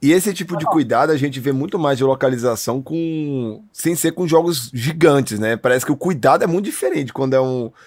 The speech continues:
um jogo de médio porte ou um jogo independente, né? Tipo, eles são localizados em vários idiomas e normalmente a gente vê pouquíssimos erros, que é diferente de um jogo grande que parece que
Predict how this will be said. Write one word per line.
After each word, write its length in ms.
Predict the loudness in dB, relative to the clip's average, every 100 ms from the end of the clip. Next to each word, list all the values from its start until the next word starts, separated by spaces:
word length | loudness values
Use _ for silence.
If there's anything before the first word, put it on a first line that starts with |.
| -20 _ _ _
um 200 | -2 -2
jogo 320 | 2 2 2
de 120 | 2 0
médio 360 | 2 2 0
porte 840 | -2 2 4 6 4 2 0 0 -2 _ _ _
ou 200 | 0 2
um 120 | 2
jogo 280 | 2 2 2 0
independente, 640 | 0 0 0 0 -2 -2
né? 160 | 0 0
Tipo, 380 | -2 -10 -10 -12 -6
eles 200 | -2 0
são 100 | 2
localizados 540 | 2 0 2 0 2
em 60 | -2
vários 420 | 2 4 4 2
idiomas 560 | -2 0 2 2 0 0
e 40 |
normalmente 340 | 0 2 0
a 40 | -2
gente 100 | -2
vê 80 | -4
pouquíssimos 960 | -4 0 0 0 -6 -6 -4 -2 0 0
erros, 400 | 0 -2 -8 -16 -20 -20 -20 -2
que 100 | 0
é 60 |
diferente 520 | 0 2 2 2 0
de 80 | 0 0
um 40 |
jogo 280 | 2 2 0
grande 400 | 2 4 4 0
que 40 |
parece 540 | 0 4 6 6 2 -2
que 520 | -6 -6 -4 -4 -6